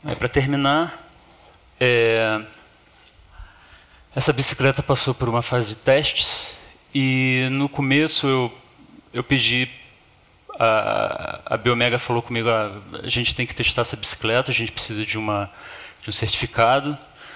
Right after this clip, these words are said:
Então eu pedi pra eles, "Ah, vamos testar cinco bicicletas." Ele, "Não, uma só." Então eu fiz a bicicleta, eu já sabia que a bicicleta ia passar, mas eu combinei com eles, eu pedi pra eles que,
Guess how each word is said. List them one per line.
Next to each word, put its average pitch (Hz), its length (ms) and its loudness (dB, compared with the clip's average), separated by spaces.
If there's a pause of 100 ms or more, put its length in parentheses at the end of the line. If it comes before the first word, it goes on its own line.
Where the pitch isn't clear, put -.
(260)
Então 120 380 -2
eu 120 80 0
pedi 120 240 -2
pra 123 140 0
eles, 113 160 -2
"Ah, 135 40 2
vamos 156 220 0
testar 143 240 0
cinco 147 340 -2
bicicletas." 110 560 0
Ele, 113 140 -2
"Não, 113 320 0 (160)
uma 120 220 0
só." 120 360 2 (560)
Então 151 220 4
eu 160 80 2
fiz 156 160 -2
a 147 60 4
bicicleta, 139 680 2 (1200)
eu 151 100 2
já 135 160 2
sabia 143 340 2
que - 60 -2
a 131 60 -6
bicicleta 110 460 -2
ia 104 40 2
passar, - 500 -2 (400)
mas 120 220 2
eu 139 80 4
combinei 135 400 0
com - 180 -4
eles, 127 220 0
eu 123 60 -2
pedi 120 300 0
pra 117 200 -2
eles 110 300 2
que, 110 280 -6